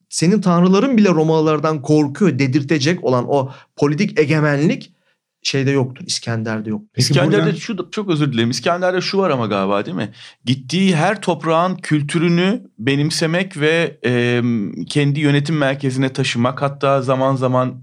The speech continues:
Speaker 3: Pers gibi giyinmek,
Speaker 1: Evet.
Speaker 3: e, işte Hint kültürüne özenmek ya da Doğu kültürlerini meshetmek gibi bir özelliği
Speaker 1: Evet.
Speaker 3: var. Oysa Roma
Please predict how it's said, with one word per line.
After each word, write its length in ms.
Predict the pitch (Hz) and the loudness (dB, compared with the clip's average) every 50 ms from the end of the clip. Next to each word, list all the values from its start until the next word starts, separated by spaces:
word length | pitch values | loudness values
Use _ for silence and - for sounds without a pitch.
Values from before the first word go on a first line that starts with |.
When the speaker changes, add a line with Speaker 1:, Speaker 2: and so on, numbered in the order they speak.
| - _ - | -18 _ -2
Speaker 3:
Pers 320 | 139 135 139 139 - - | 0 0 0 0 -4 -4
gibi 220 | - 127 113 117 104 | -4 -2 -2 0 0
giyinmek, 600 | 104 107 104 101 95 87 82 80 82 85 85 - | 2 2 2 2 2 0 -2 -4 -4 -6 -8 -6
Speaker 1:
Evet. 240 | 101 104 98 95 90 82 - - _ - | -6 -4 -4 -6 -8 -12 -14 -18 _ -4
Speaker 3:
e, 600 | 107 107 98 95 92 90 90 90 90 87 73 82 104 | -2 -2 0 0 -2 -2 -2 -2 -4 -4 -4 -4 -4
işte 360 | 110 104 - - 127 120 120 | -6 -6 -4 -2 -2 0 2
Hint 180 | 120 143 143 143 | 2 0 0 0
kültürüne 480 | 139 135 120 113 117 123 113 107 107 107 | 0 -2 -2 0 0 0 0 2 2 0
özenmek 560 | 101 95 92 95 85 85 85 82 87 87 98 | 0 0 0 -2 -2 -2 -2 -4 -4 -4 -2
ya 60 | 113 | -2
da 140 | 123 127 113 | -2 0 0
Doğu 220 | 123 143 170 185 | 2 2 0 0
kültürlerini 800 | 180 - 156 143 147 156 147 147 147 147 147 147 156 170 190 202 | -2 -4 -4 -2 -2 -2 -2 0 0 0 0 0 0 0 -2 -2
meshetmek 720 | 151 131 147 180 175 - - 151 139 143 147 147 - 151 - | -2 0 -2 -2 -2 -2 -2 -2 -2 -2 -2 -4 -4 -4 -6
gibi 180 | 151 165 170 | -8 -4 -2
bir 80 | 175 160 | 0 0
özelliği 400 | 143 139 131 147 135 131 127 127 | 0 0 2 2 0 2 2 0
Speaker 1:
Evet. 100 | 123 104 | 0 0
Speaker 3:
var. 60 | 90 73 | 0 0
Oysa 440 | 113 156 170 170 - 202 202 202 - - - - - - - - | 0 0 0 0 0 -2 -2 -4 -6 -14 -20 -20 -20 -20 -16 -4
Roma 460 | 101 107 151 196 208 208 220 262 277 | 0 0 2 2 2 2 0 0 -2